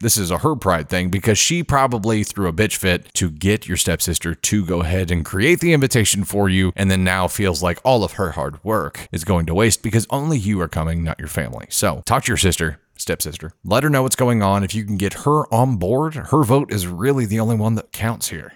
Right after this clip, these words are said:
That's where I'm at, not putting you on the Ask on scale at all, but of course, as always, you, yes, you, you watching this video right now, you, if you think differently, if you see something that I'm missing, please let me know,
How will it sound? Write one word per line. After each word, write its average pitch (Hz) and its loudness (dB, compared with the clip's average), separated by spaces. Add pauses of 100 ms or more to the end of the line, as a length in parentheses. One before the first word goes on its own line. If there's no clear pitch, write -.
(120)
That's 143 2
where 135 2
I'm 123 4
at, 110 2
not 110 2
putting 131 4
you 117 6
on 107 4
the 104 4
Ask 95 0
on 90 0
scale 92 2
at 160 2
all, 107 4
but 104 2
of 87 -2
course, 156 2
as 117 2
always, 80 -2
you, 113 2
yes, 127 -2
you, 90 -6
you 110 2
watching 113 4
this 117 4
video 123 6
right 120 4
now, 127 4
you, 92 2 (440)
if 82 -4
you 135 0
think - -2
differently, - -6
if - -10
you 87 -4
see 127 0
something 104 0
that 80 -4
I'm 78 -2
missing, 90 0
please 101 -2
let 76 -4
me 82 -4
know, 80 -4